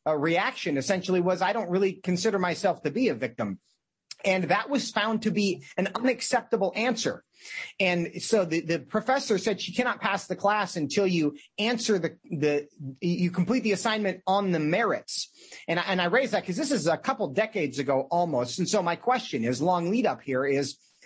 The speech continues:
do you have a sense for how long this has been happening in the university system? So how long has it been, to, to borrow a Reagan term, trickling down into our education system?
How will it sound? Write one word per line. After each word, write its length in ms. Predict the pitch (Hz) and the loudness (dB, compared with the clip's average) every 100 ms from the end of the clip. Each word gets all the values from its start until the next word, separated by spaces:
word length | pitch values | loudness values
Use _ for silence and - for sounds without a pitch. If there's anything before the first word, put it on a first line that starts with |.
| - - - | -20 -20 -2
do 80 | 156 | 2
you 80 | 277 | 2
have 120 | 320 | 0
a 60 | 320 | 0
sense 300 | 240 226 - | 0 0 0
for 160 | 190 | 0
how 380 | 165 - 220 240 | 0 2 2 2
long 800 | 202 160 185 196 127 117 123 123 _ _ - | 2 2 2 2 2 0 -2 -6 _ _ -10
this 400 | 135 175 220 - | 0 0 0 0
has 200 | 214 147 | -2 -2
been 240 | 143 175 | 0 0
happening 840 | 151 - 196 208 180 139 123 120 - - | -2 -2 -2 0 0 2 2 -2 -6 -2
in 220 | 233 247 220 | 2 4 4
the 80 | |
university 680 | 190 190 175 151 147 170 143 | 2 2 0 -2 -2 0 0
system? 480 | 143 185 185 156 135 | 0 -2 -2 -2 -2
So 140 | 151 | 0
how 260 | 139 - 226 | -2 0 2
long 260 | 220 214 190 | 2 2 0
has 180 | 160 | -2
it 140 | 180 180 | -2 0
been, 360 | 180 160 123 - - - _ - | 0 0 -2 -6 -18 -20 _ 0
to, 260 | 156 147 | 0 0
to 120 | - 160 | -2 0
borrow 300 | 185 180 156 | 2 4 2
a 60 | |
Reagan 340 | 165 226 196 160 | 2 0 -2 -4
term, 300 | 165 156 151 | -2 -2 0
trickling 560 | 262 254 226 190 165 | 0 2 2 2 2
down 520 | 170 226 208 147 135 - - - | 2 2 2 0 0 -4 -10 -2
into 380 | 214 202 220 185 | 0 2 2 4
our 160 | 160 | 2
education 640 | 170 151 151 233 220 147 113 | 0 -2 0 0 0 -2 -6
system? 340 | 113 - - | -6 -8 -12